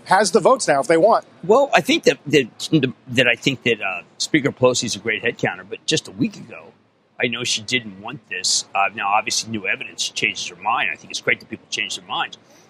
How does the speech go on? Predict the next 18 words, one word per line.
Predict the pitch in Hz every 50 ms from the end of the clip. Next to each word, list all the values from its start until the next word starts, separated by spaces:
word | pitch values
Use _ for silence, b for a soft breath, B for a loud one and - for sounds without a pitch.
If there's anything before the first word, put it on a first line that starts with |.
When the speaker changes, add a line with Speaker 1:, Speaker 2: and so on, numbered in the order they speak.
| b b b
Speaker 2:
But | - - 123 117 - -
I | - 117
do | 117 - - 143 143
believe | 131 143 139 127 127 120 107 -
that, | 127 120 -
once | 107 110 113 - -
again, | 165 151 - 120 107 101 104 107
even | 104 101 123 127 117
though | 110 107
the | 104 101
Democrats | - - 107 107 107 - - 110 110 - -
assured | 107 - - - 131 117 104
me | 107 110 104
that | 95 104 92
this | - 107 - -
would | 117 113 101
not | 107 104 107
happen, | 101 95 82 80 - 113 110